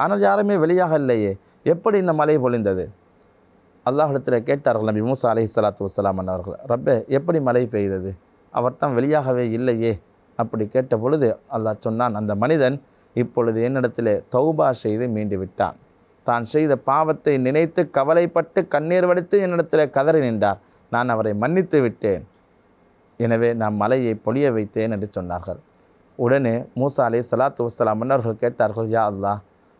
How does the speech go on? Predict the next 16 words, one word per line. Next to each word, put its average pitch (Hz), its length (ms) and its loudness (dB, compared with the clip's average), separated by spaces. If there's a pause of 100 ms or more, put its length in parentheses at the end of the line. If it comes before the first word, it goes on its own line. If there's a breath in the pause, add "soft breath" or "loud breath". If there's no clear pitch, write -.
(100)
அந்த 107 240 0
மனிதரை 151 400 0
எனக்கு 117 220 -4 (100)
காண்பிக்க 143 460 -2
முடியுமா?" 147 400 0 (380)
என்று 117 220 0
கேட்டார்கள். 95 460 -2 (560)
அப்பொழுது 107 360 -2
அல்லாஹ் 131 360 0
என்ன 120 200 -2
சொன்னான் 113 280 -4
தெரியுமா? 120 320 -2 (420)
"மூசா, 110 320 0 (640 soft breath)
அவர் 113 260 0 (120)
பாவியாக 147 680 2 (160)
இருக்கின்ற 139 400 -4